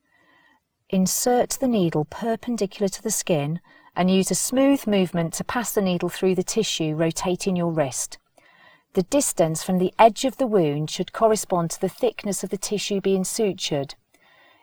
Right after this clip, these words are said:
Each suture should be passed approximately twice this distance from the last. When the incision edges are well approximated, it's appropriate to pass the suture through both edges of the skin in one smooth movement.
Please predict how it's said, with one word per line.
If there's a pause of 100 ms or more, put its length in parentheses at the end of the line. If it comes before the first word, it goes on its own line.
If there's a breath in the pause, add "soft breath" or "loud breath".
(140 soft breath)
Each
suture
should
be
passed
approximately
twice
this
distance
from
the
last. (920 soft breath)
When
the
incision
edges
are
well
approximated, (220 soft breath)
it's
appropriate
to
pass
the
suture
through
both (260)
edges
of
the
skin
in
one
smooth
movement.